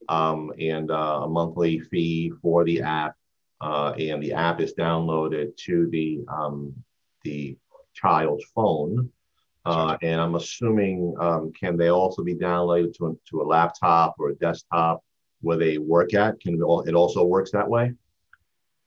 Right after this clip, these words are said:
Speaker 2: Yeah, sure. There's a variety of, w-, we cover thirty
Speaker 1: iPads, all that,
Speaker 2: platforms.
Speaker 1: okay.
Speaker 2: Yeah, that's right. So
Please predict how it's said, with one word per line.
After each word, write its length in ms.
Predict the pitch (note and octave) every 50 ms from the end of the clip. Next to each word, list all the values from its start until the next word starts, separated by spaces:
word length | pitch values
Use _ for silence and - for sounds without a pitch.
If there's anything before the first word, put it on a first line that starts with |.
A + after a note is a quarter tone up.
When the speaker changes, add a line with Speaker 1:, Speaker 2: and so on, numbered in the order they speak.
| _ _ _ _
Speaker 2:
Yeah, 140 | - D#3 C#3
sure. 180 | C3 - C#3+ C3+
There's 160 | C3 B2+ B2+
a 60 | C3
variety 340 | G#2+ A2 G#2+ G#2+ G#2+ A2 A2
of, 80 | G#2+ G2
w-, 280 | G#2 - C3+ C3+ C3+
we 140 | C#3 C#3+ C#3
cover 480 | C3 B2 A2+ A2+ G#2+ G#2 G#2 G2+ G2+ - _ _ _ _ _ _ _ -
thirty 180 | A#2 A#2 A2+ A2 A2+ A2 - -
Speaker 1:
iPads, 460 | F#2+ F#2 F#2 F2+ F2 F2 G2+ G2 - - _
all 100 | F2 E2+
that, 200 | E2+ E2+ E2+ E2
Speaker 2:
platforms. 100 | - F2 F2 -
Speaker 1:
okay. 80 | E2+ E2
Speaker 2:
Yeah, 220 | C#3 B2+ G#2+ F2+ F#2 F#2 -
that's 180 | A#2 A2+ -
right. 180 | G#2+ F#2+ F#2 - - _ _
So 240 | - - A#2+ A2 A2